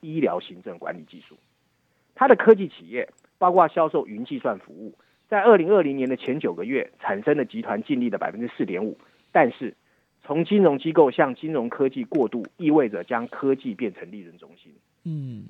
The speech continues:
Speaker 1: 美国一个咨询公司就说，这项科技不但带来利润，还没有增加成本，这使平安变得与众不同。该模型的要素可以在其他地方采用吗？平安保险开发的许多独立科技将很快被西方保险公司采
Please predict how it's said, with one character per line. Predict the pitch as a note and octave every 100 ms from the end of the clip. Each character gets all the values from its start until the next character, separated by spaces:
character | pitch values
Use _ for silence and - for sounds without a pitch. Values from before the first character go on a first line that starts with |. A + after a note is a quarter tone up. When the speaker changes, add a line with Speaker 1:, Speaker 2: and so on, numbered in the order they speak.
| -
Speaker 1:
美 | D3
国 | D#3 A#3
一 |
个 | A3+
咨 | A3
询 | F#3+ D#3+
公 | D#3 D#3
司 | D3+
就 | C#3+
说， | A2+ A2+ G#2+ G#2+
这 | G3+
项 | F3+ D#3
科 | - D#3
技 | C#3+
不 | A2
但 | B2+ A#2
带 | A2+
来 | G#2
利 | B2 B2
润， | B2+ - _ _ _
还 | C#3
没 | E3+
有 | F#3+
增 | - C3+
加 | C3+ -
成 | - G2
本， | A2+ - _ _ -
这 | G#2
使 | -
平 | A2+ - A#2
安 | C3+
变 | C3+ A2
得 | F2
与 | D#2+ -
众 | A2
不 | G2
同。 | - - _ _ _ _ _ _ _ _ _ -
该 | C4+
模 | C4+ E3+
型 | E3+ D3
的 | D3+
要 | F3 B2+
素 | - A#2 -
可 | D#3+
以 | E3+
在 | D#3+
其 | C#3+ -
他 | C3+
地 | C#3
方 | B2 A#2+
采 | - G2
用 | G#2+ G2
吗？ | E2+ F#2 _ _ _ _ _
平 | - F#3+
安 | B3+
保 | A#3 E3
险 | F3 A2+
开 | - E3
发 | D#3+
的 | D3+
许 | A#2+ G2+
多 | C3
独 | C3+ G#2+
立 | C4+
科 | - A#2+
技 | A#2 C#3 - _ _
将 | - E3+
很 | C#3 E2+
快 | C#3+
被 | C3 A#2+
西 | - A#2+
方 | B2
保 | A#2+ F#2+
险 | F#2+
公 | F2+ F#2
司 | F#2+
采 | -